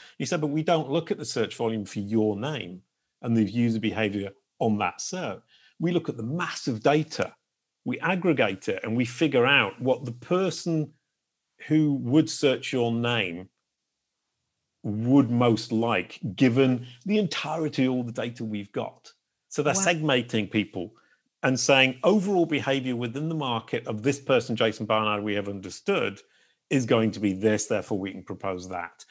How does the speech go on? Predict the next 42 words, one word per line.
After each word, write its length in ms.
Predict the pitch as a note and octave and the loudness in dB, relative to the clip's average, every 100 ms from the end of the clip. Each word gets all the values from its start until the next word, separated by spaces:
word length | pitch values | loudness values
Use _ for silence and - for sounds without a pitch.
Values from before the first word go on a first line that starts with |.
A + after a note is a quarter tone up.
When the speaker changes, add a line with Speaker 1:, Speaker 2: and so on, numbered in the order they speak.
| - - | -20 -4
Speaker 1:
And 120 | B2 | 0
we 100 | A2+ | 2
don't 320 | A2 C3 B2 A#2 | 4 4 4 2
need 380 | A#2+ B2 A#2 - | 2 2 0 -4
anything 420 | G2+ G2+ - G2+ | -4 -6 -6 -6
like 380 | G2+ G2 G2 - _ _ _ | -4 -4 -6 -12 _ _ _
twenty 240 | - G2+ | -8 -8
thousand 420 | E2+ G2+ F#2 F2+ F2 | -4 -2 -2 -4 -8
searches 440 | - F#2 - F#2+ | -4 -4 -4 -10
a 60 | F#2 | -8
month. 280 | G2 F2+ | -10 -10
We 160 | G2+ G2+ | -6 -6
can 160 | G#2 F#2 | -4 -6
do 120 | F#2+ | -6
with 160 | F#2 | -6
ten 200 | - G2+ | -8 -10
th-, 220 | G2 G2+ G2 | -8 -10 -8
searches 280 | G2+ F#2 | -8 -8
a 40 | G2+ | -10
month, 180 | F#2+ - | -12 -10
'cause 100 | G2+ | -10
it 120 | G#2 | -8
actually 260 | G#2+ - G2+ | -8 -8 -10
doesn't 200 | E2+ F#2 | -14 -12
matter, 140 | F2 | -12
'cause 160 | F2+ F#2+ | -12 -12
we're 60 | G2 | -10
not 160 | G2 | -8
even 160 | F2+ F#2 | -10 -12
looking 240 | F#2 F#2+ | -14 -16
at 100 | F2 | -18
that. 160 | F2 F#3 _ _ _ _ _ - _ _ - - | -18 -20 _ _ _ _ _ -20 _ _ -18 -10
Speaker 2:
That 180 | B3 B3+ | -6 -2
is 260 | B3 - - - | -2 -4 -16 -2
just 360 | B3 - - _ _ - | -2 -2 -6 _ _ -6
absolutely 500 | C#4+ C#4 - A3+ A3 | -6 -6 -4 -4 -2
mind-blowing, 600 | A3+ B3+ A#3 G3 G3+ G#3 | 2 4 4 0 -2 -4
isn't 200 | A3 F#3+ | -6 -6
it? 160 | F#3+ - _ - | -6 -8 _ -4
Speaker 1:
It 140 | C#3+ | 2
is 180 | E3+ A#2 - - | 2 2 0 2
stunning, 300 | C3 A#2+ | 4 4